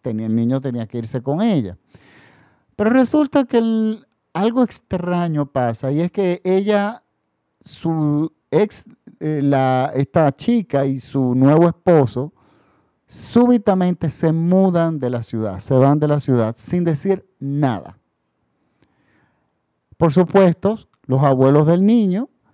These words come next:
están preocupados de, les hace falta su niño, entonces deciden en, indagar en una época que no hay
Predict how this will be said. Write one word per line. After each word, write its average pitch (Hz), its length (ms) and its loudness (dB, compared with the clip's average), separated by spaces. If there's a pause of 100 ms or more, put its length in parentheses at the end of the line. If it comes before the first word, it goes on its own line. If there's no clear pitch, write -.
(140)
están 135 340 -2
preocupados 165 760 0
de, 127 240 0 (560)
les 123 180 -2
hace 123 280 -2
falta 156 320 0
su 185 160 -2
niño, 190 260 0
entonces 165 380 -4
deciden 208 880 -4
en, 147 500 -4
indagar 131 800 -2
en 131 140 -4
una 127 200 -2
época 147 340 -6
que 120 120 -8
no 110 100 -6
hay 120 120 -6